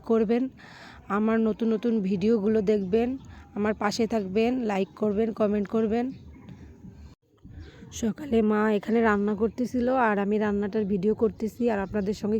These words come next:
কিছু কথা শেয়ার করলাম। অনেকে দেখি YouTube-এ ভিডিও দেয়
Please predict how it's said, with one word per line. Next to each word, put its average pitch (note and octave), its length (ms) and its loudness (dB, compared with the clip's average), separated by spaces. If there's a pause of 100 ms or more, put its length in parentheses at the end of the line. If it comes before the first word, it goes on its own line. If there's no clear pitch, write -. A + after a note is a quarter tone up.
কিছু G#3+ 240 -6
কথা A3+ 180 -2 (100)
শেয়ার G3 200 0 (100)
করলাম। F3 300 -2 (1700)
অনেকে A3 260 0 (120)
দেখি G#3+ 280 0 (120)
YouTube-এ A3 480 4 (140)
ভিডিও G3+ 280 2 (920)
দেয় A3+ 300 6